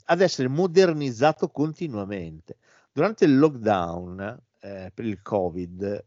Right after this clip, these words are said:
ehm, il canale ufficiale di YouTube di, di Broadway, una volta a settimana, dava gratuitamente la possibilità di vedere per un weekend un musical.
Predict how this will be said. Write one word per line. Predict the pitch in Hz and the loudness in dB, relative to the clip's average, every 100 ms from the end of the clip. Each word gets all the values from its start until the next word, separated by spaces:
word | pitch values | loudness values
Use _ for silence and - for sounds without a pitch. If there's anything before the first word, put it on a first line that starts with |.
| _ | _
ehm, | 101 101 98 95 95 95 92 95 - | -8 -6 -4 -4 -6 -8 -10 -14 -12
il | - 131 | -8 0
canale | 156 151 190 190 185 | 2 6 6 6 4
ufficiale | 151 - 113 - 135 | 2 -2 -4 2 2
di | 107 | 2
YouTube | 104 107 160 135 | -2 -2 -4 -4
di, | 104 107 101 95 92 92 90 87 | -4 -4 -2 -4 -4 -4 -4 -4
di | 92 | -4
Broadway, | 92 120 110 82 80 87 110 170 _ _ _ _ | 0 4 4 2 -4 -4 -2 -4 _ _ _ _
una | 131 | 2
volta | 190 175 123 | 6 6 2
a | |
settimana, | - 160 - 190 175 180 185 175 _ | -6 -6 -6 -2 0 0 -4 -10 _
dava | 170 156 104 113 | 4 4 4 0
gratuitamente | 107 175 190 151 131 143 123 101 | -2 -2 0 -2 -2 -2 -2 -2
la | 113 | -2
possibilità | - 139 - 147 156 175 | -2 -6 -4 -4 0 2
di | 131 | 2
vedere | 120 120 95 | 2 0 -2
per | 107 | -4
un | 127 | -4
weekend | 139 202 - 131 127 131 139 | -2 -4 0 0 2 0 0
un | 135 | 0
musical. | 113 104 85 85 - - | -2 -6 -6 -12 -14 -16